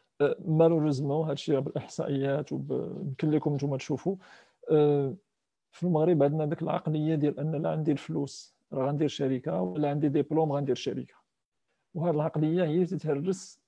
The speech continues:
أه، النجاح د الشركه. النجاح د الشركه الا شفتوا في الولايات المتحده ولا ميم في الصين دابا ولا في اي بلاصه مرتبط بالزبناء.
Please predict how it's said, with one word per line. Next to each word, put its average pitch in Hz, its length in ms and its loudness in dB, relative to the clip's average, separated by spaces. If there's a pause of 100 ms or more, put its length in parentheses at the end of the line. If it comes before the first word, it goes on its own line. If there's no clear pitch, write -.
(120)
أه، 139 460 0
النجاح 147 420 0
د - 20 -8
الشركه. - 420 -8
النجاح 165 400 2
د - 40 -10
الشركه 175 560 0
الا 170 120 0
شفتوا - 240 -6
في - 80 -12
الولايات 160 320 0
المتحده 143 580 -2
ولا 139 200 0
ميم 147 180 -2
في - 100 -10
الصين 143 420 -2
دابا 139 220 0
ولا 135 140 -2
في - 120 -8
اي 160 120 4
بلاصه 147 320 -2
مرتبط 190 640 -2
بالزبناء. 139 640 -4